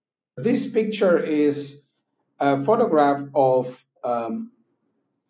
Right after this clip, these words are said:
an Indian god called Hayagriva, which is our family deity. And it is an incarnation of Vishnu.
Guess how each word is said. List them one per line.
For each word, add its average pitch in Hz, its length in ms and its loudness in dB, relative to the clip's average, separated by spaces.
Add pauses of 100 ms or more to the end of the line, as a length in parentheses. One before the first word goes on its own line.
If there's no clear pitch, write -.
(480)
an 147 140 -2
Indian 196 640 2
god 151 280 2
called 139 220 0
Hayagriva, 143 880 0
which 127 200 -6
is 139 180 -4
our 127 400 -2 (400)
family 151 540 2
deity. 135 680 -2 (520)
And 147 140 0
it 143 80 0
is 165 160 -2
an 170 80 0
incarnation 160 960 0
of 131 240 -4
Vishnu. 143 580 -6